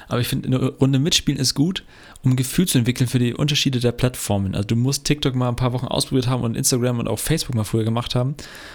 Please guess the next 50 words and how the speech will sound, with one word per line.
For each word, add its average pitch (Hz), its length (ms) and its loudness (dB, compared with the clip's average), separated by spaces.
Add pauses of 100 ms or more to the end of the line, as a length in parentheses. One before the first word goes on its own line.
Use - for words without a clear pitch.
(300)
und 117 100 2
auch 113 80 2
YouTube 117 460 0
mal 120 140 0
gese-, 104 280 0
also 104 160 0
nicht 120 200 0
nur 113 220 0
konsumiert 113 360 0
haben, 120 280 0 (440)
um 123 180 2
zu, 135 120 0
ein 131 80 0
Gefühl 156 300 2
zu - 100 2
entwickeln, 120 320 2
wie 143 80 2
funktioniert 143 440 -2
eine 135 160 -2
Plattform, 131 300 -2
was 123 140 0
sind 135 80 -2
die 123 120 0
wirklichen 139 240 0
Spielregeln 135 520 0 (440)
und 117 120 0
wie 123 60 0
läuft 131 280 0
das 107 120 -2
und 110 80 -2
wie 117 100 2
verhält 127 300 0
sich - 80 -6
da 117 100 2
eine 113 160 0
Community 127 480 0
zu - 160 0
dir? 113 280 0 (520)
Und 107 100 -2
deswegen 135 200 -2
hab 139 120 0
ich, 131 320 -4
ähm, 110 380 -2 (180)
aber 101 160 -4
probieren 123 300 0
wir 139 80 0
Dinge 123 240 0
aus, 143 300 0
merken, 147 400 0 (400)
ach, 165 260 -2